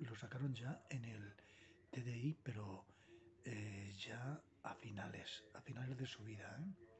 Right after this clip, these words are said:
Porque yo, eh, me he metido con el otro motor del T D I, pero este es el mismo motorcito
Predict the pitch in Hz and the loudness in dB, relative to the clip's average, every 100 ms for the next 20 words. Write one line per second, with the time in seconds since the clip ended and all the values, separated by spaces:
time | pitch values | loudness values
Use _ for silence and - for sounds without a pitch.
0 | - - - - - - - 131 120 104 | -16 -16 -16 -20 -10 -10 -2 2 4 6
1 | 123 143 160 175 175 147 127 127 131 - | 8 10 10 8 4 6 6 8 6 4
2 | 147 147 123 107 113 - 127 131 123 - | 4 6 4 2 -2 -4 0 2 2 2
3 | 131 - - - - - - 110 - - | 0 -4 -16 -16 -16 -8 -2 -2 2 2
4 | 113 110 104 107 107 127 - 127 131 131 | 2 0 -4 -2 -2 -2 2 6 6 4
5 | - - - 104 127 135 131 120 123 98 | 0 -2 -2 2 6 6 6 4 0 -2
6 | 135 127 160 | -4 4 4